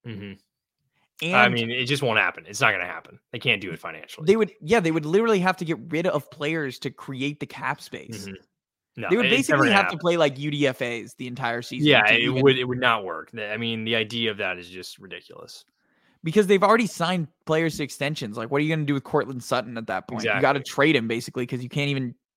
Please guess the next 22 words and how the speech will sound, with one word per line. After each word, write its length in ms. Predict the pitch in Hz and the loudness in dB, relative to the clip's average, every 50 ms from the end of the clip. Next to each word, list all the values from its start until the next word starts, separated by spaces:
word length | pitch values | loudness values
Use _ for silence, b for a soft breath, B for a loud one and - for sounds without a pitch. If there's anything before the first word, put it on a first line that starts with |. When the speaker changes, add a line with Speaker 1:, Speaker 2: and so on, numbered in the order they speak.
| _ _ _ _ - | _ _ _ _ -4
Speaker 2:
keep 180 | - 170 165 143 | 0 2 4 4
Speaker 1:
Can't 60 | 120 | 4
Speaker 2:
him 100 | 147 139 | 6 6
on 100 | 139 135 | 6 6
Speaker 1:
pay 40 | 120 | 4
Speaker 2:
the 60 | 135 | 2
Speaker 1:
him. 60 | 123 - | 0 4
Speaker 2:
books. 560 | 143 151 165 143 - - - - - - - _ _ _ _ _ _ _ _ _ _ _ _ _ _ _ _ _ _ _ _ _ _ _ _ _ _ _ _ _ _ _ _ _ _ _ _ - | 6 8 8 8 6 2 -6 -12 -16 -18 -20 _ _ _ _ _ _ _ _ _ _ _ _ _ _ _ _ _ _ _ _ _ _ _ _ _ _ _ _ _ _ _ _ _ _ _ _ -4
Speaker 1:
Yeah, 220 | 120 123 120 120 | 0 2 2 2
people 220 | - - 139 139 | 2 0 -2 -2
just 100 | 135 117 | -2 -2
don't 140 | 135 123 113 | -2 -2 -4
realize 380 | 104 104 101 101 98 98 95 92 | -2 -2 -2 -2 -2 -4 -4 -6
that. 280 | 101 95 92 92 98 - - | -6 -4 -4 -4 -6 -8 -12
I 40 | |
mean, 240 | 98 95 90 92 90 | -16 -14 -14 -14 -14
it's 120 | 90 - - | -14 -16 -18
just 100 | 101 - | -16 -14
the 60 | 92 | -12
way 140 | 87 85 82 | -12 -10 -10
it 100 | 80 - | -10 -12
is. 300 | 78 80 82 - - - | -12 -12 -14 -16 -16 -18